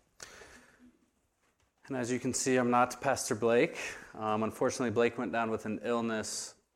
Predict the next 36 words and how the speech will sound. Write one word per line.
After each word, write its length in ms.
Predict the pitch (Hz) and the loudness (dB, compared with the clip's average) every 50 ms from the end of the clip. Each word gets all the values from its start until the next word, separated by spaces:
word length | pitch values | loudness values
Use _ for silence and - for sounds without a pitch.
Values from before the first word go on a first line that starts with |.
| _ - | _ -12
uh, 440 | - 107 101 98 95 92 90 92 - - - _ _ - | -8 -6 -2 -2 -2 -2 -4 -6 -8 -12 -16 _ _ 0
late 260 | 107 127 147 160 - | 4 6 6 6 4
this 180 | - 123 - - | 2 -4 -4 0
week, 200 | 131 127 139 - | 0 0 0 0
so 120 | - - | 0 -2
I'm 80 | 135 131 | -2 0
filling 280 | - - 139 135 131 135 | 2 4 6 6 6 6
in 100 | 131 123 | 4 0
the 60 | 117 | 2
pulpit 440 | - - 135 127 - 135 123 - - | 4 6 6 6 6 4 0 0 0
again 240 | 117 120 131 131 | 0 2 2 2
for 160 | 127 - 131 120 | 2 2 2 4
us 300 | 113 113 - - - - - - - - - - - _ _ _ | 4 2 2 -4 -10 -12 -16 -20 -20 -20 -20 -20 -20 _ _ _
this 260 | - 123 113 - - - | 0 0 0 0 0 -2
week. 200 | 123 123 - - | -2 -2 0 -2
Hopefully, 280 | 120 - - 131 120 | -4 -2 -2 -2 0
Lord 240 | 113 113 117 113 110 | 2 4 2 2 4
willing, 320 | 117 117 120 117 117 113 | 4 4 4 4 2 2
we'll 380 | 110 110 110 107 104 - - - - - | 2 4 4 4 4 2 0 -4 -10 -6
pick 200 | - 139 - - | -6 -4 -2 -2
back 220 | 127 120 117 - | -2 -2 -2 -2
up 160 | 127 117 - | -4 -4 -4
in 260 | - 95 110 107 104 101 - - | -4 -6 -6 -6 -8 -10 -12 -12
John. 580 | 107 107 117 117 117 110 107 107 110 127 160 160 - - _ _ _ _ _ _ _ _ _ _ _ _ _ _ _ _ _ _ _ _ _ _ _ _ _ _ _ - - - - - - - - - - - - - _ _ _ _ _ _ - | -4 0 2 4 4 4 4 4 2 0 -2 -4 -8 -16 _ _ _ _ _ _ _ _ _ _ _ _ _ _ _ _ _ _ _ _ _ _ _ _ _ _ _ -20 -20 -20 -20 -20 -20 -20 -20 -20 -20 -20 -20 -20 _ _ _ _ _ _ -8
And 140 | - 135 - | -6 0 2
today, 340 | 160 143 160 190 214 226 240 | 4 6 8 10 10 12 10
what 260 | 202 175 160 147 - | 10 10 8 8 8
I 120 | 143 147 | 6 6
want 220 | 147 147 156 160 156 | 6 6 6 6 4
us 200 | 151 147 - - | 4 2 2 -2
to 80 | 139 | -2
do 300 | 123 127 143 147 147 139 | 0 4 4 6 6 6
with 260 | 135 131 123 127 - - | 6 4 4 2 0 0
our 140 | 123 123 120 | 2 2 0
time 480 | - - 143 139 135 135 135 131 127 | 0 0 2 4 6 6 6 6 4
is 500 | 117 127 127 127 123 120 113 110 - - | 4 4 4 4 4 2 0 -2 -4 -6